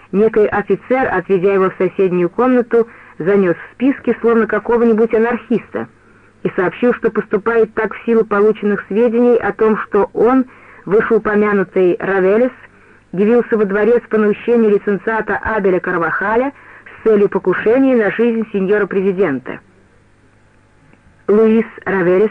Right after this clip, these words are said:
сообщает далее, что когда он вернулся в залу, очередь прошла. Впоследствии он неоднократно, однако безуспешно,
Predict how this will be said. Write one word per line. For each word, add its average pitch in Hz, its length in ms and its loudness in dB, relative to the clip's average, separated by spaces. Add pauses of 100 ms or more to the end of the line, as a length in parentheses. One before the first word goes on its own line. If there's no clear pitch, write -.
сообщает 170 560 -4
далее, 233 400 0 (400)
что - 200 -4
когда 190 340 -2
он 180 80 0
вернулся 165 520 0
в 147 120 -6
залу, 208 380 -2 (340)
очередь 208 440 0
прошла. 165 480 -4 (680)
Впоследствии 226 920 0
он 226 200 4
неоднократно, 190 1080 -2
однако 156 440 -6
безуспешно, 160 920 -2